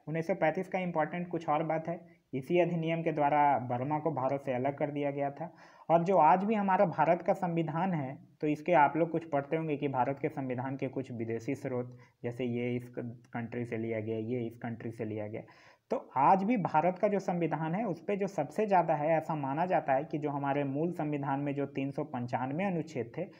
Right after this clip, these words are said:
उसमें से लगभग, लगभग दो सौ पचास अनुच्छेद जो थे वो उन्नीस सौ पैंतीस के भारत शा-, भारत शासन सरकार अधिनियम से ही लिए गए हैं। ठीक है, तो ये थे हमारे पॉलिटी के कुछ क्वेश्चंस। आशा करता हूँ कि आप लोगों को अच्छे से समझ में आया होगा।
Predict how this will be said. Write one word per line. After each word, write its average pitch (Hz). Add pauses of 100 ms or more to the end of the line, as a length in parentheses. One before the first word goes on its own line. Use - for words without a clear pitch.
(180)
उसमें 180
से 196
लगभग, 147
लगभग 143
दो 147
सौ 165
पचास 175
अनुच्छेद 160
जो 123
थे 147 (320)
वो 151
उन्नीस 156
सौ -
पैंतीस 139
के 202
भारत 143
शा-, 127
भारत 139
शासन 127 (100)
सरकार 123
अधिनियम 120
से 160
ही 156
लिए 107
गए 98
हैं। 101 (1040)
ठीक 202
है, 220
तो -
ये 170
थे 180
हमारे 185
पॉलिटी 156
के 175
कुछ 170
क्वेश्चंस। 185 (340)
आशा 143
करता 170
हूँ 175
कि 170
आप 143
लोगों 143
को 156
अच्छे 147
से 160
समझ 156
में 156
आया 156
होगा। 160